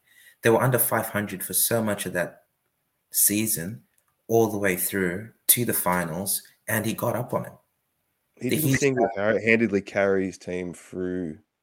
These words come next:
Speaker 2: the finals series, but, like, Jimmy
Speaker 1: The M-
Speaker 2: Butler had to. Bam Adebayo was, like, M I A.
Speaker 1: Don't forget,
Speaker 2: Jimmy
Speaker 1: though.
Speaker 2: Buckets was dealing with, like,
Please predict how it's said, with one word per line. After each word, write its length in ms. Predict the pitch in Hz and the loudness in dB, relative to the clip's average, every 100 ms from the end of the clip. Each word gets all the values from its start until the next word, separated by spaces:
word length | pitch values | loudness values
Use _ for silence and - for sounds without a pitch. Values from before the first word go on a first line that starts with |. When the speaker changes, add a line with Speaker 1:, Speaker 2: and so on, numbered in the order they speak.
| - | -14
Speaker 2:
the 60 | |
finals 480 | - - 92 90 87 - | -10 -4 -2 -2 -6 -6
series, 380 | 90 92 92 | -2 -2 -2
but, 260 | - 87 - | -4 -4 -4
like, 520 | 92 87 80 - - _ _ _ _ - - | -6 -4 -4 -6 -14 _ _ _ _ -20 -14
Jimmy 220 | - 180 | -2 2
Speaker 1:
The 60 | 147 | 4
M- 140 | 165 180 | 6 4
Speaker 2:
Butler 200 | 90 - - | 0 -6 -4
had 60 | |
to. 60 | 147 | -4
Bam 260 | - 135 196 | 2 6 8
Adebayo 680 | 214 120 90 127 131 92 87 | 10 8 8 8 8 4 0
was, 280 | 95 92 | -2 -2
like, 280 | 90 90 85 - - _ _ _ - | 0 2 0 -8 -20 _ _ _ 0
M 180 | 101 98 | 2 2
I 160 | 90 | 4
A. 200 | 98 85 - _ _ _ _ _ | 4 2 -2 _ _ _ _ _
Speaker 1:
Don't 200 | 180 190 | 2 4
forget, 340 | 180 143 170 | 2 2 0
Speaker 2:
Jimmy 160 | 170 143 | 2 2
Speaker 1:
though. 80 | 107 | 6
Speaker 2:
Buckets 340 | 123 131 113 | 6 6 0
was 140 | 113 - | -2 0
dealing 340 | 117 113 107 | 4 4 4
with, 220 | 101 92 | 2 0
like, 360 | 101 95 - | 2 2 -2